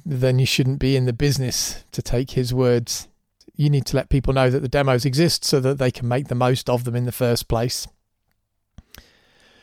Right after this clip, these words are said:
So if you're having problems creating demonstrations, or you need somebody to help you write a demo script and capture that perfect demonstration for yourself,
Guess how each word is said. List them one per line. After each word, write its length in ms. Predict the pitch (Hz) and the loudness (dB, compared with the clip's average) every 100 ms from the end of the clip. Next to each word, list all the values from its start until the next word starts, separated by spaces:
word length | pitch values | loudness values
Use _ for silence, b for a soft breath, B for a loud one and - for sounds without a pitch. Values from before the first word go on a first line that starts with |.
| b b b b b | b b b b b
So 200 | - 214 | 0 4
if 120 | 214 233 | 6 6
you're 100 | 190 | 6
having 220 | 185 190 | 6 6
problems 420 | - 170 175 160 | 6 6 6 4
creating 460 | - 160 147 - 143 | 4 4 4 4 4
demonstrations, 960 | 139 131 - 131 127 - 139 131 - - - | 4 2 2 2 2 0 -2 -2 -6 -6 2
or 140 | 185 | 6
you 180 | 196 220 | 6 6
need 180 | 214 190 | 4 4
somebody 320 | 202 185 175 | 4 4 4
to 100 | - | 2
help 280 | - 156 - | 2 2 2
you 120 | 147 | 2
write 280 | 139 135 127 | 4 4 2
a 40 | |
demo 340 | 127 143 143 139 | 2 2 4 2
script 500 | - - 135 - - | 2 0 0 -2 -4
and 120 | 120 | -2
capture 340 | - 147 - 131 | 0 0 0 -2
that 180 | 123 - | 0 0
perfect 380 | 135 120 - | 0 0 -4
demonstration 840 | - 123 123 - 127 123 - 127 117 | -4 -2 -2 -2 0 0 0 -4 -4
for 120 | - | -4
yourself, 580 | 120 - 131 123 - | -2 0 2 2 0